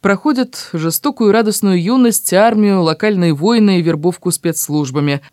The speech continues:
Они проходят испытания годами перелома в тысяча девятьсот девяносто первом и тысяча девятьсот девяносто третьем. И всех их ждёт безумно счастливая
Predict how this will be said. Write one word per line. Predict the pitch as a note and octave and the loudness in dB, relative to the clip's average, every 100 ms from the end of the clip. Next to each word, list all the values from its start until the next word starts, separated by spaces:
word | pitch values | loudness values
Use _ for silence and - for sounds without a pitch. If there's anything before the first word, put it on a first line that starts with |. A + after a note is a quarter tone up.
| _ _ _ - | _ _ _ 0
Они | C4 C#4 | 2 2
проходят | A#3+ A3 B3 A3+ | 0 0 -2 -2
испытания | G#3 G3 A#3 A#3+ G#3 F#3 | -4 -4 0 2 2 2
годами | D#3 E3+ G3+ G#3 F#3 | 0 0 2 2 0
перелома | F3+ F3 E3 G3 A3 F3+ D#3+ | 0 0 0 2 2 2 0
в | |
тысяча | - F3 E3 D#3 | -4 -4 -4 -4
девятьсот | D3 D3 G3+ E3 | -4 -2 -2 -2
девяносто | D3 D3 C#3+ - | -2 -2 -2 -4
первом | C3+ A3+ G3+ F#3 E3 C3 | -2 -2 0 0 0 -2
и | D3 | -10
тысяча | - F#3 D#3+ D#3+ | -6 -4 -4 -4
девятьсот | C#3+ C#3 E3+ | -4 -2 -4
девяносто | D3 D3+ D3+ E3 | -2 -2 -2 -6
третьем. | - D3+ C3+ C3+ B2+ - - _ _ _ _ | -4 -4 -4 -4 -6 -8 -20 _ _ _ _
И | D3 D3 | -4 -4
всех | - C#4+ B3 | -2 -2 0
их | A#3 F3+ | -2 -2
ждёт | E3 B3+ F#3 | -2 -2 0
безумно | F#3 G#3 A3 F#3 | 0 2 2 0
счастливая | - E3 F#3+ C4 A3 D#3+ D3 | -2 -4 0 0 2 2 0